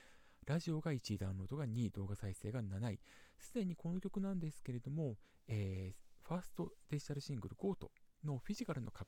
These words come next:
プリングであり、フィジカルリリースのタイミングで、えー、この曲すでにデジタルで解禁されているんですが、今回複数のバージョンが、えー、用意されたということで、ダウンロードの方が改めて伸びたということに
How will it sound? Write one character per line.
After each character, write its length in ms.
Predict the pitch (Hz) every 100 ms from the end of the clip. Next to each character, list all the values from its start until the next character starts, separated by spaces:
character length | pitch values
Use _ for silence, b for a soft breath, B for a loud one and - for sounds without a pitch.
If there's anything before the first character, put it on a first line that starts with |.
| -
プ 80 | 110
リ 100 | 113
ン 60 |
グ 80 | 110
で 100 | 107
あ 100 | 117
り、 180 | 107 90 B B B -
フ 100 | 151
ィ 20 |
ジ 80 | -
カ 100 | 196
ル 100 | 202
リ 160 | 202
リ 120 | 208
ー 40 | 214
ス 80 | -
の 60 |
タ 140 | 101 123
イ 60 |
ミ 160 | 131 127
ン 60 | 123
グ 60 |
で、 240 | 135 143 - B B -
え 180 | 107 101
ー、 40 |
こ 100 | 117
の 60 | 104
曲 180 | -
す 120 | - 123
で 80 |
に 140 | 113 - -
デ 120 | 110
ジ 80 | 104
タ 100 | 90
ル 60 | 95
で 100 | -
解 200 | - 95
禁 140 | 101
さ 120 | -
れ 60 | 98
て 120 | -
い 80 | 101
る 100 | 113
ん 20 |
で 80 | 101
す 140 | -
が、 160 | - 104 B B -
今 140 | 170 190
回 160 | -
複 220 | - -
数 200 | - 269
の 80 | 139
バ 160 | 101 101
ー 40 |
ジ 100 | -
ョ 40 | 95
ン 40 |
が、 120 | 92 - b b b -
え 280 | 98 92 92
ー、 40 |
用 140 | 123 117
意 40 |
さ 160 | - 92
れ 60 |
た 120 | 95 98
と 140 | -
い 60 | 139
う 40 |
こ 120 | -
と 120 | 170
で、 220 | 160 196 147
ダ 120 | 123
ウ 40 | 127
ン 40 |
ロ 80 | 123
ー 40 |
ド 60 | 101
の 60 | 87
方 140 | 131
が 120 | 113
改 140 | - 104
め 80 |
て 100 | - 101
伸 80 |
び 60 | 98
た 100 | -
と 100 | - - B B B B
い 80 | 120
う 80 | 117
こ 100 | 123
と 120 | 117
に 220 | 139 -